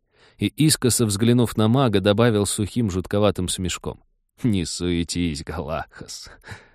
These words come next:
Что за чушь? Проверки, доказательства. Тут нужно быть слепым. Мальчишка просто копия покойного воителя. Признаться, никогда не думал, что он будет так похож». Потом он выбрал себе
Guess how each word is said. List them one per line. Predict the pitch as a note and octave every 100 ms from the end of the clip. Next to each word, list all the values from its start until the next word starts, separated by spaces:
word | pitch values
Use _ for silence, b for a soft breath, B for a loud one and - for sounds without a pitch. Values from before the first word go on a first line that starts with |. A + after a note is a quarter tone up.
| B B B B _
Что | - C3
за | C3 C3+
чушь? | - G#2+ E2 - _ _ _ -
Проверки, | G2 G2+ A#2 C3+ -
доказательства. | F#2+ F2 F2+ E2+ A#2+ G#2+ - - - - _ _ _ _ _
Тут | A2+ G#2
нужно | C3 C#3 A#2 C3
быть | B2 C3 B2+
слепым. | - C#3 A#2+ D#3 C3 F2 - - _ _
Мальчишка | G2+ G#2+ C#3+ - C3+
просто | C3 C3+ - B2+
копия | - E3 B2 A2+
покойного | A#2 A2 B2+ A2+ G#2 G#2
воителя. | A2 A2 G#2 - - - _
Признаться, | B2+ B2+ A#2+ B2 A2+
никогда | B2 A#2 B2+ A2+ A2+
не | A2
думал, | G2+ G2 F#2+ F#2+
что | - F#2+
он | F#2
будет | F#2 F2+ F2+
так | - F2+ - - _ _ _ _ _
похож». | E2+ - - - - - - - - _ _ _ _ _ _
Потом | D2 - F2
он | E2+
выбрал | F2 E2+ E2+
себе | - F2